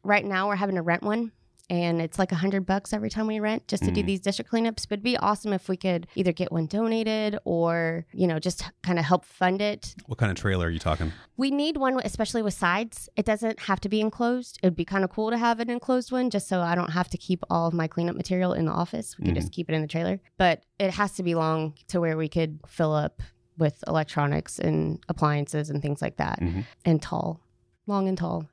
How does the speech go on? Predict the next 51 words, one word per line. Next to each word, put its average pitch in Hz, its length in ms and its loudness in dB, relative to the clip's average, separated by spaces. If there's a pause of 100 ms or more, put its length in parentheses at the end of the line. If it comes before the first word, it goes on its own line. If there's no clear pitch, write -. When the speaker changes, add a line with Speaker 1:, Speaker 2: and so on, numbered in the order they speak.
Speaker 1:
And 185 200 2
then, 180 120 2
of 170 160 -4
course, 175 340 0
the 180 160 -2
big 165 400 -2 (340)
push 165 460 0 (140)
is 160 400 0 (140)
once 175 400 4
we 165 80 -2
get 156 340 2 (240)
council 160 300 2
on 160 120 0
board 156 220 0
with 151 80 -4
the - 80 -8
glass 156 260 2
recycling, 156 520 0
I - 20 0
would 156 160 -2
love 147 480 0
any 165 220 2
help 139 320 -2
to 151 300 0 (340)
push 185 200 4
for 165 320 0
the 151 120 -2
grant 147 640 0
to, 156 160 0 (180)
to - 140 -16
purchase 147 300 -4
a - 40 -4
truck - 240 0
for - 100 -2
them. 147 300 -2 (240)
Their 170 140 0
budget's 160 420 -2
really 165 160 2
tight 165 240 -2
right 160 160 0
now, 156 340 0
and 156 280 0
especially 160 340 0
solid 156 240 0
waste. 156 380 -4 (440)
Any 220 200 0
way 170 160 2
that 160 100 0
we 165 80 -4
could 151 120 -4
help 147 260 0